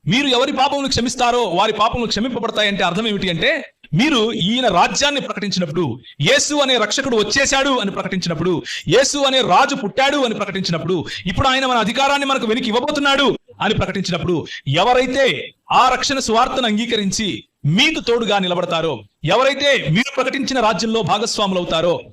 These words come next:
వారి పాపములు క్షమించబడినట్లు. ఎవరైతే మీరు ప్రకటించినప్పుడు, "మాకు అక్కర్లేదు ఈ రాజు" అంటాడో, "మాకు అక్కర్లేదు ఈ రక్షణ" అంటారో,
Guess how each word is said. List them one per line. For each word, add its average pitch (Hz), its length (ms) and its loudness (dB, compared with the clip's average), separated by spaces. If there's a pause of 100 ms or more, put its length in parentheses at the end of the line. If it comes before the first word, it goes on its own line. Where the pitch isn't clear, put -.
(140)
వారి 208 400 4
పాపములు 196 600 0
క్షమించబడినట్లు. 131 1300 -2 (680)
ఎవరైతే 277 440 2
మీరు 277 160 2
ప్రకటించినప్పుడు, 240 640 -2
"మాకు 214 200 0
అక్కర్లేదు 277 420 -2
ఈ 233 120 0
రాజు" 214 480 0 (180)
అంటాడో, 165 500 0 (200)
"మాకు 226 240 4
అక్కర్లేదు 294 420 0
ఈ 247 60 0
రక్షణ" 233 300 0
అంటారో, 170 600 0